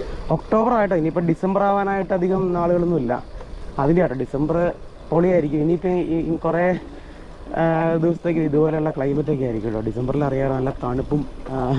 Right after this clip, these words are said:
മഞ്ഞൊക്കെ ആയിട്ട് റൈഡ് ചെയ്യാനായിട്ടുള്ള പൊളി ക്ലൈമറ്റ് കാര്യങ്ങളൊക്കെ ആയിരിക്കും. അപ്പോൾ എൻ്റെ പനി ഇതുവരെ മാറിയില്ല കേട്ടോ. സൗണ്ടൊക്കെ തിരിച്ചു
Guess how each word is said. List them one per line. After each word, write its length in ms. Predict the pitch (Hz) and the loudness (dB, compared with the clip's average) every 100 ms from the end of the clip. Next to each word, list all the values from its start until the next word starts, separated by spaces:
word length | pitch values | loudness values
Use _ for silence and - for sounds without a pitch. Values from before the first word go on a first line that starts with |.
| 156 - - - - 135 | 2 0 -10 -12 -6 0
മഞ്ഞൊക്കെ 400 | 135 151 175 147 | 4 4 4 2
ആയിട്ട് 220 | 156 143 156 123 | 2 2 -2 -2
റൈഡ് 200 | 131 139 | -2 0
ചെയ്യാനായിട്ടുള്ള 460 | 160 147 147 135 135 - | 0 0 -2 -2 -4 -2
പൊളി 300 | 120 120 135 139 | 0 2 2 2
ക്ലൈമറ്റ് 380 | 123 120 131 151 143 | 0 2 2 4 4
കാര്യങ്ങളൊക്കെ 380 | 123 123 120 120 | 4 2 2 2
ആയിരിക്കും. 260 | 95 104 - - - - - - - - | 0 -4 -6 -10 -12 -12 -12 -12 -12 -6
അപ്പോൾ 140 | 131 143 | 0 2
എൻ്റെ 120 | 151 - | 2 0
പനി 220 | 139 156 180 | 0 2 2
ഇതുവരെ 220 | 160 151 135 | 2 2 0
മാറിയില്ല 340 | 123 147 139 | -2 0 0
കേട്ടോ. 180 | 117 123 117 - - - - - - - - - | -2 -4 -6 -10 -12 -14 -14 -14 -14 -14 -10 -4
സൗണ്ടൊക്കെ 460 | 131 139 151 151 143 - - - - - - - - | 0 0 0 0 -2 -4 -12 -14 -14 -12 -12 -12 -4
തിരിച്ചു 220 | 143 135 | -2 2